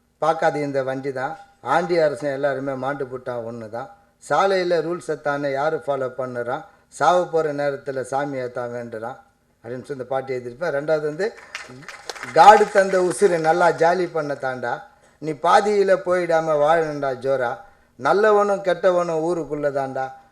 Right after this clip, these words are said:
உடல் உறுப்பை தானம் செய்ய சொன்னா ஓடுறானே ஏன்டா."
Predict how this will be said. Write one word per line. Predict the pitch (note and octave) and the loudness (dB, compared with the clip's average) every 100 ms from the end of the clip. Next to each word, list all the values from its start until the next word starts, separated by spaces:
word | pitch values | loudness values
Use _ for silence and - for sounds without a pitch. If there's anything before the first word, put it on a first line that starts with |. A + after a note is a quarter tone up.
| _ | _
உடல் | C#3+ D#3 D3 | -2 0 2
உறுப்பை | D#3 G3+ F#3 E3+ | 2 0 2 2
தானம் | D3+ D#3+ D#3 C3+ | 2 0 -4 -2
செய்ய | D3+ D#3 | 0 0
சொன்னா | C#3+ C#3+ C#3 | -2 -4 -2
ஓடுறானே | C3 D#3 C#3 C3+ B2+ A#2+ A#2+ | -2 -2 -2 -6 -6 -6 -6
ஏன்டா." | A#2+ A2+ | -6 -8